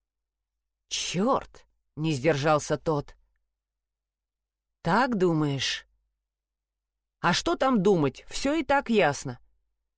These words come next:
Я-то все сообразить не мог, как и чем они собирались связать тот подвал у Заводских и мою виллу.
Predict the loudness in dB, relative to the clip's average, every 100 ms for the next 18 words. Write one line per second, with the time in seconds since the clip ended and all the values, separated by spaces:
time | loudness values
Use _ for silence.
0 | _ _ _ _ _ _ _ -6 0 0
1 | 0 -2 -2 -2 0 2 2 2 0 -2
2 | 0 0 2 0 -2 -16 _ _ -4 0
3 | 0 0 -4 -2 -2 0 2 2 0 0
4 | 2 2 2 0 -2 -6 0 0 2 0
5 | 0 -2 0 2 0 2 2 4 4 2
6 | 2 0 -2 -6 -4 -4 -8 _ _ _
7 | 2 4 4 2 2 4 4 0 -4